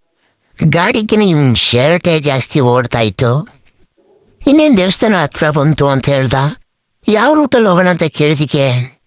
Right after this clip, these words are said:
ನಾನು ಅಲ್ಲಿ ರೂಟೇ ತೋರಿಸ್ದೆ. ಯಾಕಂದ್ರೆ ನಮ್ಮೂರ್ಗೆ ಹೋದಷ್ಟು ಫೀಲ್ ಆಗುತ್ತೆ,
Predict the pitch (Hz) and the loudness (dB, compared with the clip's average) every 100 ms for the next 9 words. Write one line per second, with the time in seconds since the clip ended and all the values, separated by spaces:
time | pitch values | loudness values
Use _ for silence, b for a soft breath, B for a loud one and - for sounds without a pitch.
0 | - 131 127 127 113 107 123 _ _ _ | -6 -2 0 0 0 -2 -4 _ _ _
1 | _ _ _ _ _ - 151 147 147 156 | _ _ _ _ _ -2 0 2 0 0
2 | 143 156 156 - 156 131 - 165 180 139 | 0 2 2 0 -2 -2 -2 0 0 -2
3 | 123 127 147 175 _ _ _ _ _ - | -2 -2 -2 -6 _ _ _ _ _ -8
4 | 117 127 - 131 107 - _ - _ _ | -4 -4 -2 -4 -6 -12 _ -20 _ _
5 | _ _ - 254 240 240 285 349 254 214 | _ _ -2 2 4 4 4 2 2 2
6 | 165 160 170 - 165 - 135 123 110 117 | 2 0 -2 -2 -2 -2 0 0 0 -2
7 | - | -4